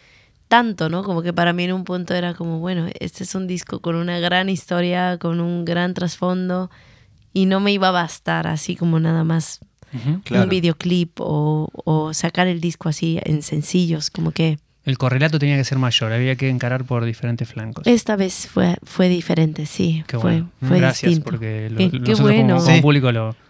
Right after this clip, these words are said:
Speaker 1: Qué
Speaker 2: lo
Speaker 1: bueno,
Speaker 2: recibimos
Speaker 1: que
Speaker 2: con alegría.
Speaker 1: eso me da muchísimo gusto,
Speaker 2: Qué
Speaker 1: eso
Speaker 2: lindo.
Speaker 1: me
Speaker 3: Sí,
Speaker 1: encanta.
Speaker 3: porque, porque también, bueno, hay un montón de cosas para, <clears throat> para, digamos, meterse,
Speaker 2: Ujú.
Speaker 3: para, digo, i-, investigar y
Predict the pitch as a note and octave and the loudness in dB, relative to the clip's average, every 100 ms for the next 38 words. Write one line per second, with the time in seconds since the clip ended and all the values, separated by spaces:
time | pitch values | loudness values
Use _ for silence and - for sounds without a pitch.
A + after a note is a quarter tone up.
0 | - G3+ G3 G3 F#3 F3 - - A#2+ G#3+ | -2 4 6 6 6 4 2 0 2 4
1 | A#3+ A#3 A3 G#3 G3 F#3+ F#3+ F#3 F3+ F3 | 6 4 4 2 2 2 2 2 2 2
2 | E3 D#3+ D#3 - E3+ E3 - - G#2+ _ | 2 0 -2 -6 -8 -2 0 0 -2 _
3 | E3 E3+ F#3+ F3 D3+ D3 C#3 C3+ - C3+ | 0 2 2 2 2 2 2 0 -2 -4
4 | C3+ C3+ C#3 E3+ F#3+ C#3 D#3+ D#3 - G3 | -2 -2 0 0 0 0 2 2 2 2
5 | G#3+ E3+ D#3 F3 C#3+ B2 C3+ D3 C#3 - | 2 0 2 2 0 0 -2 0 -2 -2
6 | - - A#2+ A#2+ A2 G#2 A#2+ A#2 A2+ G#2 | -4 2 2 4 2 0 -2 0 0 -2
7 | - - - - - - - A#2 B2+ A#2 | -6 -18 -20 -20 -20 -12 -4 0 2 2
8 | A#2+ A#2+ D3 D3+ - D#3 D#3+ D#3 A3+ C3+ | 2 2 2 0 2 4 6 6 4 4
9 | B2 A#2+ A#2 A#2 A#2 G2+ B2+ B2+ B2 B2 | 4 4 2 2 2 0 2 2 2 0
10 | C3 C#3 C3 B2 C3 C3+ C#3+ D3+ D#3 B2+ | 0 2 0 0 2 4 4 0 -6 -10